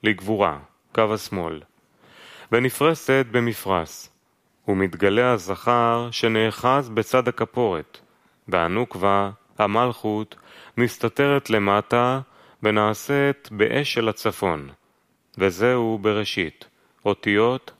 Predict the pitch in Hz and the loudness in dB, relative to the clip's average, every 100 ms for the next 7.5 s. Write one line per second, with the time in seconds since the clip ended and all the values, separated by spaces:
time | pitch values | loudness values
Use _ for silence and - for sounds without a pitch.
0 | _ 95 113 120 - 104 85 - - - | _ -2 -2 -2 -4 -4 -4 -6 -10 -14
1 | _ _ _ _ _ _ - - - - | _ _ _ _ _ _ -20 -20 -20 -20
2 | - - 127 165 - 127 127 110 104 98 | -10 0 2 2 0 0 2 4 2 0
3 | 131 127 127 - _ _ - 131 139 - | -2 0 -2 -4 _ _ -2 0 2 0
4 | 113 110 95 80 73 - _ _ _ _ | 0 0 0 -2 -8 -20 _ _ _ _
5 | - 101 120 127 127 117 - - 113 117 | 0 2 2 2 0 -4 -14 -6 2 2
6 | 113 107 - 131 151 143 - 120 120 - | 2 -2 0 2 2 -2 -2 0 0 0
7 | 98 78 - - | 0 0 -6 -20